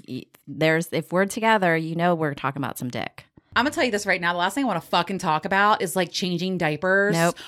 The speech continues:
Speaker 2: or kids'
Speaker 1: I'm
Speaker 2: schedules.
Speaker 1: out.
Speaker 2: Or
Speaker 1: You're
Speaker 2: s-, yeah,
Speaker 1: out. Why
Speaker 2: fuck
Speaker 1: do you wanna
Speaker 2: that.
Speaker 1: talk about your kids when you're out?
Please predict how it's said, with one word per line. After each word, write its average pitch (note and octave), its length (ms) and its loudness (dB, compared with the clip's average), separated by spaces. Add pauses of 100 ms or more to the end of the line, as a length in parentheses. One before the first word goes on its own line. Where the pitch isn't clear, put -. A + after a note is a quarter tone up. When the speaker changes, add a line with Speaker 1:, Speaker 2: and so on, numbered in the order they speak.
(120)
Speaker 2:
or G#3 140 4
kids' G3 560 0
Speaker 1:
I'm G3 180 6
Speaker 2:
schedules. G3+ 640 8
Speaker 1:
out. - 60 -2
Speaker 2:
Or A3 60 4
Speaker 1:
You're F4 100 8
Speaker 2:
s-, C#5 80 8
yeah, D3+ 340 8
Speaker 1:
out. - 100 2
Why E4+ 140 8
Speaker 2:
fuck E4 80 10
Speaker 1:
do C#5 60 10
you C#5 100 10
wanna G4 120 10
Speaker 2:
that. G4+ 80 12
Speaker 1:
talk F4+ 100 8
about A#4 140 4
your G#4 80 0
kids C#4+ 240 4
when F4 100 0
you're A#3 100 6
out? E3 400 4